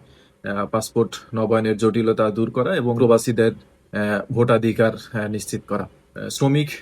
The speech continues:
নিয়োগের স্বচ্ছতা এবং, আহ, সংস্কার আনাও অত্যন্ত জরুরি, তাই আমরা, আহ, এটা, আহ, নিয়ে আশাবাদী। দ্বিপাক্ষিক বাণিজ্য ও, আহ, বিনিয়োগ সম্প্রসারণ, প্রতিরক্ষা, আহ, উচ্চশিক্ষা, জ্বালানি এবং,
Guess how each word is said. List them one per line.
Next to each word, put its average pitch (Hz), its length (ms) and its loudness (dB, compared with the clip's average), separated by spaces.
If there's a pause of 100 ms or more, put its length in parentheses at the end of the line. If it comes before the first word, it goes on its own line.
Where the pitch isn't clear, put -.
নিয়োগের 123 280 4
স্বচ্ছতা 131 440 -4
এবং, 120 300 -2
আহ, 104 480 -4
সংস্কার 113 440 -4
আনাও 110 400 2 (120)
অত্যন্ত 107 360 -2
জরুরি, 120 400 0 (420)
তাই 110 180 0
আমরা, 107 240 0
আহ, 101 400 -4
এটা, 104 200 0
আহ, 101 300 -6
নিয়ে 107 140 -4
আশাবাদী। 104 480 -2 (720)
দ্বিপাক্ষিক 131 540 0 (200)
বাণিজ্য 113 460 0
ও, 107 380 2 (140)
আহ, 98 260 -2
বিনিয়োগ 113 440 -2 (140)
সম্প্রসারণ, 120 580 -4 (160)
প্রতিরক্ষা, 107 640 0
আহ, - 640 -4
উচ্চশিক্ষা, 107 720 -2
জ্বালানি 104 440 0
এবং, 104 400 -2